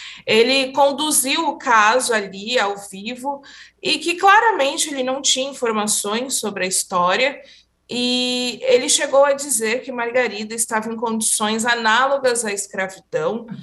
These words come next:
o que não procede, né? E, além disso, chegou a entrar na casa sem autorização, enfim, um, um, inúmeras coisas.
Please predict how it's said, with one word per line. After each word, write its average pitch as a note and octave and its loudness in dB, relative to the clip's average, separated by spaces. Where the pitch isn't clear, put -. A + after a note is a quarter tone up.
o A3 -2
que C#4 -2
não C4+ 2
procede, A#3 0
né? F#3 -2
E, F4+ 0
além D#4+ 2
disso, B3 -2
chegou A3+ 0
a A3+ -2
entrar A#3 -2
na A3+ -2
casa F3+ 0
sem G3+ -2
autorização, G3+ -2
enfim, A3 -6
um, G3+ -6
um, G#3+ -6
inúmeras E4 0
coisas. D#3+ -6